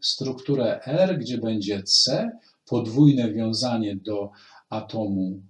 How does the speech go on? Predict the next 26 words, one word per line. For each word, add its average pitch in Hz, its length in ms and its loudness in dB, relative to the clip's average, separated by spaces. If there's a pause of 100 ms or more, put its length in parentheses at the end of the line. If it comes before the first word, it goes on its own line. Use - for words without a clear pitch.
azotu, 127 840 -4
atom 104 440 -4
tlenu 101 640 -4 (360)
minus, 127 840 2 (140)
no 151 220 -2
i 277 160 4
tutaj 180 500 0
na 117 160 0
atomie 113 680 -2 (160)
węgla 101 440 -4
musiałbym 117 320 -4
napisać 104 400 -8
ładunek 98 400 -6
dodatni. 98 560 -10 (520)
W - 240 -18
takim - 440 -2
układzie 156 800 2 (280)
właśnie 107 680 -4
widzimy 104 500 -2
wyraźnie, 101 540 -2
że 95 140 -8
to 92 220 -14
jest 95 340 -2
jeden 92 360 -8
czy - 200 -2
dipol - 340 -12